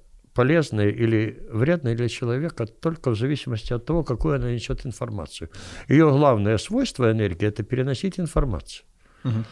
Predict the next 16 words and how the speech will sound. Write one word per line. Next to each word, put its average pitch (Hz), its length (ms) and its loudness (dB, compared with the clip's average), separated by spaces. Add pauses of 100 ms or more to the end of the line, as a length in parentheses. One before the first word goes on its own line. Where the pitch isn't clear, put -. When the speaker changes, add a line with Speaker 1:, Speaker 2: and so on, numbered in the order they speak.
(1000)
Speaker 1:
С - 100 0
информацией 190 600 4
людям 165 280 6
работать 127 440 2
сложно. - 560 0 (420)
Объяснять, 139 460 2
что - 200 -2
такое 143 260 -4
информация, 143 600 -2
тоже 101 320 2
сложно. 80 580 -8 (1700)
И, 165 60 4
соответственно, 160 840 2 (880)
мы 160 180 4
используем 147 580 2
энергию, 87 640 -2